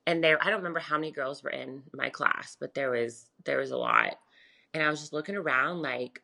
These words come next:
"Oh, wow, like, all these girls look so good," you know, starting to get in my own head. And then out of everybody, you know, I turned pro. So it's,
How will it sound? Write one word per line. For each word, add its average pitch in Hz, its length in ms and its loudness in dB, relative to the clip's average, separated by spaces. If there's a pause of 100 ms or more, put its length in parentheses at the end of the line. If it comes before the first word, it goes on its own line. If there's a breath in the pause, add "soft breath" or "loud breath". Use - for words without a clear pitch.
(140)
"Oh, 147 140 0
wow, 120 300 4
like, 127 200 -8
all 147 140 -4
these 156 160 -4
girls 131 260 -6
look 113 140 -10
so 196 400 2
good," 160 400 2
you 160 120 -6
know, 131 440 -4 (400 soft breath)
starting 170 320 0
to 156 60 -8
get 160 120 -2
in 151 60 -4
my 139 160 -4
own 139 100 -6
head. 160 480 -2 (1080 soft breath)
And 165 160 2
then 160 100 6
out 147 140 10
of 151 100 8
everybody, 175 480 12
you 151 140 6
know, 147 100 10
I 143 140 12
turned 156 260 4
pro. 127 380 2
So 160 280 4
it's, - 380 2